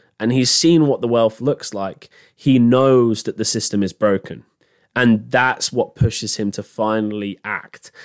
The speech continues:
And I think that that would be interesting. And I think it's a valuable thing to show on screen. And I think that's, and that would be, yeah. Uh, uh, uh, yeah, I, I don't know exactly how you put that ac-, across visually. Like I say, I think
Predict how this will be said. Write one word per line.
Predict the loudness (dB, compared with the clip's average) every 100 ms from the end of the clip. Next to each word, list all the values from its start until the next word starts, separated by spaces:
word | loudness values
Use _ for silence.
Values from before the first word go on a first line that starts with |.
| -18 -4
And | 0
I | 0
think | 0 0 0
that | -2
that | 0 0 0
would | -2
be | 2 2 2 0 -6 _ _ _ _ _ _ 0
interesting. | 2 4 2 2 2 2
And | 2
I | 2
think | 2
it's | 2
a | 2
valuable | 2 2 2 0 -2
thing | -2 -2 -2
to | -4
show | -2 0
on | 0
screen. | -4 -8 -10 -16 -20 _ _ _
And | 0
I | 2
think | 2
that's, | 0 -4 -12 -12
and | -6 -2
that | -2
would | -2 -4
be, | -4 -4 _ _ _
yeah. | -2 0 0 -6 _ _ _ _ _ -4
Uh, | -4
uh, | -4 -12 -8
uh, | -8 _
yeah, | 0 0 0 -2
I, | -2 -2
I | -2
don't | 2 2
know | 2
exactly | 2 2 0
how | 0
you | 0 0 -4 _ -6
put | -2
that | -2 -4 -8
ac-, | -8
across | -6 0 0 0
visually. | -2 -2 -4 -6 -4
Like | -2 0
I |
say, | 0 2 2
I |
think | 0 -2